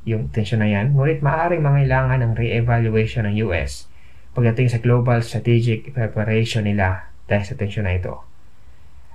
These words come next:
At iba rin ang historical context ng issue sa Ukraine at sa Asia Pacific region. Anya,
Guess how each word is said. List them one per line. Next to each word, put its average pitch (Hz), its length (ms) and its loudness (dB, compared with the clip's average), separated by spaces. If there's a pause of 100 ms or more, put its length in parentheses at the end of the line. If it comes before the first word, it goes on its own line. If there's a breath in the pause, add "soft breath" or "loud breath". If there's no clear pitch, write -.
(120)
At 135 320 -2
iba 135 320 4
rin 190 480 0
ang 143 240 2
historical 131 480 2
context 117 720 0
ng 104 240 -4
issue 147 400 2
sa 135 160 2
Ukraine 113 560 2
at 120 160 -6
sa - 160 -8
Asia 123 400 -2
Pacific 113 720 -4
region. 110 560 0 (160)
Anya, 107 480 -2